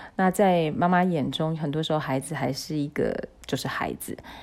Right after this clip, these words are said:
但是呢，十五岁，我想，哦，我十五岁能这样吗？<laughs> 很多时候我想，我十五岁还在叛逆吧。但是我，我觉得我女儿一个蛮有趣的地方，就是，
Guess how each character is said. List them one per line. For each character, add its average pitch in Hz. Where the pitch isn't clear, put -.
但 233
是 220
呢， 160
十 -
五 180
岁， 139
我 151
想， 185
哦， 208
我 170
十 -
五 165
岁 -
能 151
这 214
样 160
吗？ 123
<laughs> -
很 175
多 190
时 208
候 220
我 170
想， 156
我 139
十 214
五 170
岁 185
还 165
在 180
叛 170
逆 170
吧。 -
但 233
是 220
我， -
我 160
觉 175
得 196
我 185
女 170
儿 139
一 139
个 147
蛮 139
有 156
趣 -
的 127
地 147
方， 143
就 151
是， 87